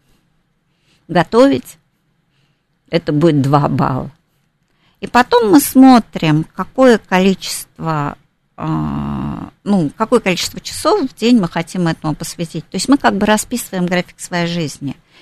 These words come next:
и просчитываем, на сколько баллов, то есть умножаем. Ну, вот я это делаю, это стоит пять баллов, я умножаю на два часа и смо-,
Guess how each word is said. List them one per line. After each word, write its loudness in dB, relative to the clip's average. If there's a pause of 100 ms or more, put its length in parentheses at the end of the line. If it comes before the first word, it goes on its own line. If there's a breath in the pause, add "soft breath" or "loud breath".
(100)
и -6
просчитываем, -2
на 4
сколько -6
баллов, 0
то -12
есть -10
умножаем. 2 (800)
Ну, 6
вот 4
я 6
это 0
делаю, 4
это -6
стоит 2
пять 2
баллов, 4
я 4
умножаю 4
на 4
два 0
часа -2
и 6
смо-, 4